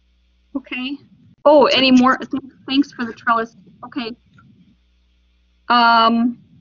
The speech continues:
the best thing I could recommend is just don't make any more work for yourself. Know what you're getting into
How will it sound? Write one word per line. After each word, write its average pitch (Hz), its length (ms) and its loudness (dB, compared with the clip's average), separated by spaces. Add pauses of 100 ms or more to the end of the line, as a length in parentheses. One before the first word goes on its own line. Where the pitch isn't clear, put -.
(2500)
the 294 80 -2
best 440 160 -2 (100)
thing - 140 -20
I 392 60 -18 (120)
could 254 120 -12
recommend 302 420 -4
is 269 140 -8
just - 100 -20
don't - 460 -20
make - 140 -16
any 294 200 -4
more 240 140 -20
work 233 200 -16
for 240 60 -20
yourself. - 360 -20 (1300)
Know 269 300 6
what 285 280 4
you're 247 220 -6 (220)
getting 247 320 -4
into 226 640 -8